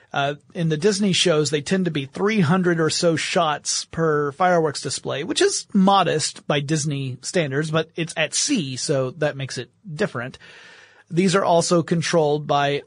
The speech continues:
a system that is highly synchronized with music and other, uh,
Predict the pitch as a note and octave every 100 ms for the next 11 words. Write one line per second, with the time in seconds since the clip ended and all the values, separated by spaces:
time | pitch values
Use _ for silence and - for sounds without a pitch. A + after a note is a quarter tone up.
0 | _ D#3 C#3+ E3 C#3+ E3+ C#3+ D3 C3 -
1 | D3 C3 C3 - D#3+ E3+ D#3+ C#3 D#3+ D3
2 | D3 C3+ C3 C3 D3+ C#3 C#3 D3 D3+ C3+
3 | C#3 - C#3+ C3+ D3+ C#3+ C#3 C#3 - C#3